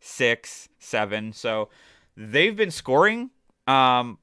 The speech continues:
which they're not gonna be able to do against Minnesota. They've scored five, one, three, four, six, four. They ain't scoring four or five goals against Minnesota Wild, even with Marc-Andre Fleury as a net, which is expected. That's just not gonna happen.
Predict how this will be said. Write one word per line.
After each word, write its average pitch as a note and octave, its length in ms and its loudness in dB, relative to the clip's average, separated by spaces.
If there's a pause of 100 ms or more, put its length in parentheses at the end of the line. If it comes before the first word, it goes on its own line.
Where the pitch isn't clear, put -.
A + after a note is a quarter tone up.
(120)
which C#3 220 0
they're D#3 80 4
not C3+ 180 0
gonna C3+ 100 -2
be B2+ 80 0
able A#2+ 160 2
to A2+ 80 -8
do A2+ 140 0
against A2 260 -2
Minnesota. G2+ 540 -4
They've G#2+ 140 -8
scored G2+ 260 -6
five, D3 480 4 (240)
one, A2+ 480 0 (160)
three, C3 720 -2
four, A#2+ 640 0
six, - 580 -4 (220)
four. A2+ 340 0 (220)
They B2+ 160 2
ain't C#3 120 -2
scoring C3 300 4
four B2 240 4
or A#2+ 60 2
five A2+ 260 2
goals A2 240 0
against A2 300 -6
Minnesota G#2+ 360 -8
Wild, G#2+ 380 -2
even B2+ 320 -10
with B2 220 -4 (300)
Marc-Andre A#2 500 -4
Fleury A2 320 -6
as G2+ 80 -10
a A2 40 -8
net, G#2 200 -4
which G#2+ 160 -6
is G2 80 -4
expected. A2 580 -4
That's G#2+ 180 -6
just A#2+ 160 -10
not A2+ 200 -4
gonna G2+ 160 -6
happen. C3 480 -2